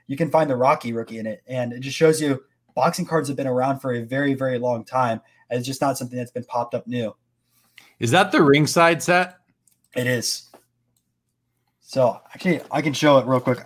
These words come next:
Speaker 1: I have a ringside over here. Let's see where it's at.
Speaker 2: And when you say Rocky, you're not talking about Sylvester Stallone. You're talking about Rocky Marciano.
Speaker 1: Correct.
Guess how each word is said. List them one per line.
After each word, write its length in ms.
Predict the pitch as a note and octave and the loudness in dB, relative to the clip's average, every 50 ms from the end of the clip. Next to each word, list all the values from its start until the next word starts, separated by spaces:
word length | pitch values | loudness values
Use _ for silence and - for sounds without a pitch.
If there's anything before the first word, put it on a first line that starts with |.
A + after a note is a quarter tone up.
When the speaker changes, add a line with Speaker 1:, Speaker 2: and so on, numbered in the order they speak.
| - - | -10 -2
Speaker 1:
I 80 | B2 C3+ | 0 2
have 100 | D#3+ E3 | 2 2
a 60 | D#3 C3 | 2 0
ringside 400 | B2+ B2+ B2 - - B2+ A#2+ A#2 | -2 -4 -4 -2 -2 -2 -2 -2
over 200 | A#2 A2+ A2+ G#2+ | -4 -6 -6 -6
here. 180 | A2 G#2+ A#2+ - - - - - - _ - _ _ _ _ _ _ - - _ _ _ _ _ _ - | -8 -8 -8 -10 -14 -16 -20 -20 -20 _ -20 _ _ _ _ _ _ -20 -20 _ _ _ _ _ _ -20
Let's 180 | - - - - | -20 -18 -18 -18
see 180 | - - - | -18 -18 -20
where 220 | A#2 A2 A#2 A#2+ A#2+ | -20 -20 -18 -18 -16
it's 200 | A#2 - - A2+ | -14 -14 -10 -6
at. 60 | A2 | -4
Speaker 2:
And 80 | A#2+ | -2
when 100 | B2 C3 | 0 2
you 120 | C#3+ D#3+ D#3 | 4 4 4
say 220 | - - F3 D3+ | 4 4 4 4
Rocky, 440 | C3+ C3 C#3 D#3 E3 D#3+ D#3+ - C3+ | 4 6 6 6 6 6 4 0 0
you're 160 | A#2 B2+ C#3+ | 0 2 2
not 160 | D#3 D3 A#2+ | 2 2 2
talking 200 | - C3+ C#3 C3+ | 2 2 2 4
about 140 | C3+ C3 A#2+ A#2+ | 2 0 0 0
Sylvester 440 | - B2+ A#2 C3 C3 A#2+ - C3 | 0 0 2 2 2 2 0 -2
Stallone. 220 | A#2 - C#3 C3+ B2+ | -4 -2 0 0 0
You're 100 | A#2+ A2 | 0 2
talking 180 | A#2+ C3+ C3 | 2 2 2
about 100 | B2 A#2 | 2 2
Rocky 280 | A#2 A#2+ A#2+ A#2 A#2 A#2+ | 4 4 4 2 2 0
Marciano. 680 | A2+ A2+ A2 G2+ - - A#2 A#2 B2 A#2 G#2 F2+ - - _ _ _ _ _ _ _ | 0 2 0 0 0 -2 0 0 0 0 -2 -4 -8 -12 _ _ _ _ _ _ _
Speaker 1:
Correct. 400 | - - D3 C3 G#2+ - - - | -2 2 2 2 2 2 -4 -14